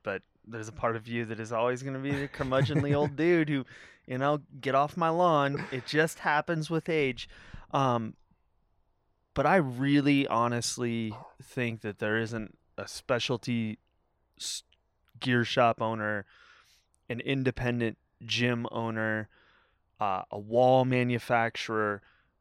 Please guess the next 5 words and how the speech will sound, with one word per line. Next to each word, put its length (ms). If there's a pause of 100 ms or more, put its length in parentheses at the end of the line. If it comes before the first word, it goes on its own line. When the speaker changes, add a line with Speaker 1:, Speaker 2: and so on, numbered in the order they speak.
(880)
Speaker 1:
who 260
every 400
week 480
isn't 280
thinking 560